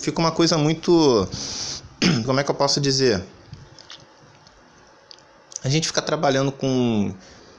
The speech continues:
su-, suposições, com rumores, entendeu?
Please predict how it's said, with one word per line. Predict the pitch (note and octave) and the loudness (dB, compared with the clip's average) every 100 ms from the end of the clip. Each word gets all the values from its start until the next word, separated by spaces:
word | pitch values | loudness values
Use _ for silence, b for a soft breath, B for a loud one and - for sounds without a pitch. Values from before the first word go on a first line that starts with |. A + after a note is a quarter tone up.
| - | -14
su-, | - - D3+ - | -8 -8 -10 -6
suposições, | - D3+ D3+ D3 C#3 - A2+ B2 C#3+ C3+ A2 F#2 F2 - - | -4 -2 0 0 0 0 0 0 0 0 0 -2 -4 -8 -6
com | B2 | -4
rumores, | B2 E3+ B2 A#2 C#3+ D3+ C3+ G#2 F#2 - - B B B B B - A#2+ | -2 0 2 4 4 4 4 2 -2 -4 -8 B B B B B -8 -4
entendeu? | A#2+ C3 C#3 B2+ | -2 2 4 2